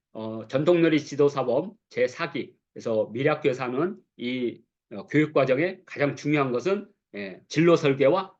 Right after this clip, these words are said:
출구 전략입니다. 그래서 요 부분을 확인하신 후에, 예, 독자적으로 지역이나 다른 데서 개인적으로 활동하실 수도 있고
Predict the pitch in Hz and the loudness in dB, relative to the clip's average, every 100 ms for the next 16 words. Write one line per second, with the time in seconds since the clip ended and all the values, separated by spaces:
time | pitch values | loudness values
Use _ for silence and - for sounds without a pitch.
0 | _ - 214 208 180 139 123 107 92 87 | _ -10 -4 -2 0 0 -2 -8 -12 -16
1 | - _ _ - 147 131 165 170 165 143 | -20 _ _ -4 -2 2 4 4 2 0
2 | 151 139 180 233 _ - 170 175 160 143 | 2 2 2 -2 _ -10 -4 -2 0 -2
3 | 139 127 160 214 - _ _ 107 107 92 | -2 -2 -2 -2 -6 _ _ -12 -10 -14
4 | _ _ _ _ _ 160 156 190 151 160 | _ _ _ _ _ -4 0 2 6 6
5 | 160 202 208 _ - 151 151 151 139 175 | 6 2 0 _ 2 2 4 2 0 -4
6 | 190 - 131 143 131 170 185 - - 147 | -6 -6 -4 -2 0 0 -2 -8 -2 2
7 | 165 151 147 143 180 165 147 143 139 117 | 2 2 -2 -4 -8 -10 -10 -12 -8 -8
8 | 131 151 - | 0 2 2